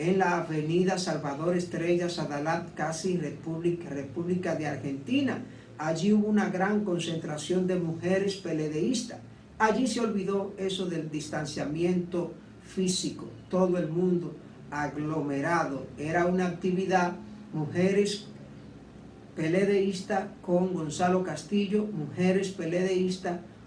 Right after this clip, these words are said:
con Julio César Valentín. En esa actividad, pues, estuvo Fefita la Grande en una presentación artística.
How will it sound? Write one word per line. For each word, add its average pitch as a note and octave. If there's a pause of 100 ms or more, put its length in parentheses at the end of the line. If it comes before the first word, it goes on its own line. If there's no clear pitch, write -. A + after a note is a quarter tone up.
(120)
con F3+ (100)
Julio F3+
César E3 (280)
Valentín. D3+ (320)
En C3+
esa E3+
actividad, G#3 (520)
pues, D#3
estuvo F3 (460)
Fefita F#3+
la C#3+
Grande D#3+
en C3
una E3
presentación D3+ (340)
artística. B2